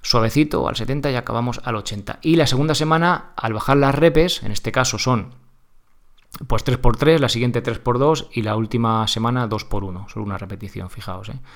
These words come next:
Pues va aumentando a medida de la semana también el porcentaje. En la segunda semana estaremos entre el setenta y cinco y el noventa por ciento, en la tercera seten-, entre el setenta y cinco y el noventa y cinco y en la cuarta del ochenta al cien,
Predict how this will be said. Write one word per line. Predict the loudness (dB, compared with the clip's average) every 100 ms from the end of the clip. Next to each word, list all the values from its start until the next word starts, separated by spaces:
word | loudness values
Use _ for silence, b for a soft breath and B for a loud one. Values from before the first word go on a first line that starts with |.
| B B B -2
Pues | 2
va |
aumentando | 4 2 2 2 2
a | 2
medida | 0 0 0
de |
la | 0
semana | -2 -2 -2
también | -2 -2 -2
el | -2
porcentaje. | -4 -4 -10 -12 -16 -14
En | -10
la |
segunda | -2 0 2
semana | 2 2
estaremos | 2 2 0 0
entre | -2 -4
el |
setenta | -8 -8 -6 -6
y |
cinco | -2 0 0 0
y |
el | -2
noventa | -2 -2
por | -2 0
ciento, | 0 0 0 -2 B B B B -6
en |
la | -6
tercera | -4 -4 -4
seten-, | -4 -4 -4 -6 -4
entre | -2 0
el |
setenta | 0 0 2 2
y | 2
cinco | 2 2 2
y | 2
el | 2
noventa | 0 -2
y | -4
cinco | -4 -2 0
y |
en | 0
la |
cuarta | 0 -2 -2
del | -4 -4
ochenta | -4 -4 -2 -4 -6 -14
al | -6 -6
cien, | -2 -2 -2